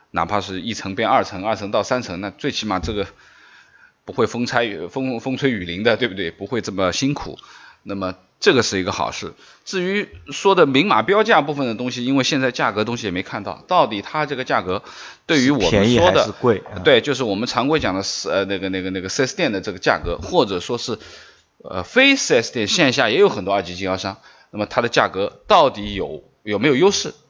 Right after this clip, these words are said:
Speaker 1: 啊，这个是一个打问号的一个东西。另外的就是所说的，我觉得就是，呃，一站式服务吧。那么这个一站式服务里面，其实说实话，车，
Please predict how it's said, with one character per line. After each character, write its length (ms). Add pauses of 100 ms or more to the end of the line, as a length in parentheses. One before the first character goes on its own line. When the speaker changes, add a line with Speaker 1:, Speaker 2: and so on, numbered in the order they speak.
(260)
Speaker 1:
啊， 260 (120)
这 120
个 100
是 240
一 120
个 520
打 140
问 180
号 140
的 80
一 20
个 80
东 220
西。 180 (320)
另 260
外 200
的 120
就 140
是 280
所 220
说 200
的， 180 (640)
我 120
觉 140
得 140
就 140
是， 380 (560)
呃， 300 (100)
一 140
站 240
式 200
服 420
务 80
吧。 220 (520)
那 80
么 100
这 120
个 60
一 120
站 220
式 100
服 260
务 60
里 120
面， 140
其 160
实 160
说 200
实 80
话， 140
车， 420